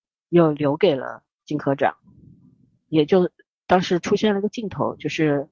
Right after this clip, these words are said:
爷叔在人潮当中一回头，仿佛像是一种告别，你知道吗？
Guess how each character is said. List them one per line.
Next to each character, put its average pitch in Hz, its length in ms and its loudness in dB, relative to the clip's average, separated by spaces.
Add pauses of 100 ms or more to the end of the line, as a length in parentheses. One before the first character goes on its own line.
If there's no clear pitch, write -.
爷 151 140 0
叔 160 340 2 (880)
在 170 160 6
人 160 220 -4
潮 160 260 -8
当 165 220 -6
中 175 240 -6 (580)
一 185 160 4
回 147 220 2
头， 131 360 -6 (920)
仿 156 180 4
佛 180 140 -4
像 214 240 0
是 226 140 -6
一 233 80 -2
种 160 180 2
告 202 240 6
别， 151 320 -8
你 165 80 -14
知 151 140 -20
道 143 180 -8
吗？ 127 300 -14